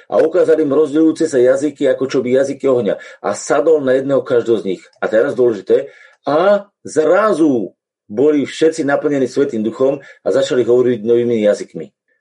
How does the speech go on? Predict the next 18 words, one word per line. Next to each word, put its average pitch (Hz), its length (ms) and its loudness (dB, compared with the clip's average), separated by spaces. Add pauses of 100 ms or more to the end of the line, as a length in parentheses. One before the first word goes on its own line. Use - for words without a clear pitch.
Takže - 480 -2
keď 117 160 -4
niekto 147 320 0
hovorí 147 320 2
proti 131 400 0
jazykom, 120 480 -2
i 95 80 -6
hovorí 117 260 2
veľmi 120 380 -2
vážnu 127 400 0
vec. 123 240 0 (240)
Jazyky 127 400 0
sú 139 160 -2
jeden 131 240 2
z 113 160 -2
veľmi 147 400 2
významných 135 640 0
darov, 117 440 0